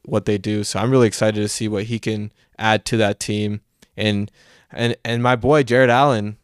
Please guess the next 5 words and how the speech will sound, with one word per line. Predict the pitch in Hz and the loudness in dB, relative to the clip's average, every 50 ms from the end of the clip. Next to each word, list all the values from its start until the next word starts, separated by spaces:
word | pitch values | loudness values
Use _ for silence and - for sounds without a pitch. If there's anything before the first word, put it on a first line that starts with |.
| _ _ _ _ | _ _ _ _
Long-, | 117 107 120 143 139 131 - - | -6 -2 -2 -2 -2 -4 -6 -6
Longhorn | 113 113 120 120 123 127 120 117 | -6 -6 -4 -4 -4 -4 -4 -2
legend, | 117 127 147 127 117 104 104 110 113 - _ _ _ _ _ _ _ _ _ _ _ _ _ | -2 -4 -4 -4 -6 -8 -8 -10 -12 -16 _ _ _ _ _ _ _ _ _ _ _ _ _
he | - - 123 131 143 - - | -6 -2 0 0 2 0 2
adds | 123 127 131 131 117 - - - | 2 2 2 2 0 -4 -10 -10